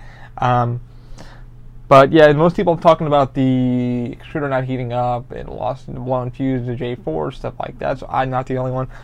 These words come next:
That's why I put it on there to, um, Instagram, so people who are having the issue, I was like, "Hey, if you're having the issue, this is what you might wanna try. Uh, just to see what you, is the issue. Here's some videos to check out." I'm not a knowledge hog. When I find something, I'm willing to share my knowledge. That's how making should be.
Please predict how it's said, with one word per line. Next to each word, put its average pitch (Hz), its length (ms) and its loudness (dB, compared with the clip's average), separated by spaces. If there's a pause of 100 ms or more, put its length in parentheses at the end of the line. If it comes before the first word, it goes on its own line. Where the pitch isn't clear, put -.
(100)
That's 156 180 0
why 165 100 8
I - 20 6
put 151 180 0
it 139 60 0
on 135 160 0
there 123 140 -4
to, 123 480 -6
um, 120 200 -6
Instagram, 127 500 -8
so 120 120 -10
people 131 300 -6
who 135 100 -8
are 123 60 -8
having 127 180 -8
the 120 80 -8
issue, 123 240 -8 (340)
I - 40 -6
was 113 80 -8
like, 120 120 -6
"Hey, 131 220 0
if 123 60 -8 (300)
you're 117 100 -6
having 127 200 -2
the 123 80 -6
issue, 120 320 -6
this 123 220 -8
is 117 100 -12
what - 100 -10
you - 80 -10
might 110 140 -12
wanna 107 160 -14
try. 127 640 -6
Uh, 127 400 -10 (260)
just 226 200 -16
to - 60 -18
see 208 120 -8
what 170 180 -10
you, 135 60 -10
is 147 240 -8
the 147 100 -6
issue. 143 260 -8 (320)
Here's 131 140 -6
some 123 160 -6
videos 127 260 -4
to 131 80 -8
check 117 280 -10
out." - 240 -12 (420)
I'm 143 240 -2
not 139 140 0
a 131 40 -4
knowledge 123 300 -2
hog. 135 320 -4 (1300)
When 117 120 -8
I 110 100 -4
find 113 260 -4
something, 120 260 -6
I'm 127 140 -8
willing 131 220 -6
to 135 160 -6
share 151 200 -8
my 143 120 -6
knowledge. 156 360 -12
That's 120 160 -12
how 123 80 -10
making 127 360 -10
should 127 280 -8
be. 127 160 -10